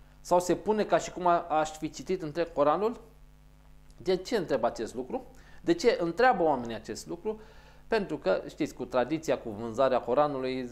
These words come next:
să citești Coranul din capăt până la coadă și să vinzi hatem. Am vorbit despre acest lucru în alt video, uh, într-un alt clip, ce înseamnă să vinzi Coranul și așa mai departe, dacă e permis sau interzis. Nu de asta, uh, vorbim acum. Vorbim de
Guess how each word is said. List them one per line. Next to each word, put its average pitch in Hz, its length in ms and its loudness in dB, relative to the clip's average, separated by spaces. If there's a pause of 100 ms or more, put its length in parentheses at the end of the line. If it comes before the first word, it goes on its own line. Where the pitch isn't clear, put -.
(100)
să 117 140 -6
citești 139 380 -6
Coranul 131 380 0
din 117 200 -6
capăt 123 320 0
până 117 160 -6
la 110 80 -4
coadă 175 320 2
și - 160 -10
să 127 160 -4
vinzi 165 400 -4 (200)
hatem. - 260 -2 (360)
Am - 220 -2
vorbit 180 260 0
despre 139 220 -2
acest 123 240 -4
lucru 131 180 -6
în 123 60 -6
alt 110 180 -4
video, 95 340 -10 (1080)
uh, - 100 -12 (180)
într-un 131 240 -8
alt 147 180 2
clip, 113 260 -6
ce - 140 -4
înseamnă 139 420 0
să 110 160 -6
vinzi 113 280 -8
Coranul 117 460 0
și - 120 -12
așa 101 160 -10
mai 98 160 -6
departe, 104 340 -2
dacă 104 180 -6
e 101 40 -8
permis 113 300 -10
sau 110 140 -4
interzis. 107 480 -8 (220)
Nu - 100 -8
de 170 120 2
asta, 139 340 2 (400)
uh, 98 120 -12
vorbim 113 320 -4
acum. 185 360 -4 (600)
Vorbim 151 440 -2
de 160 220 0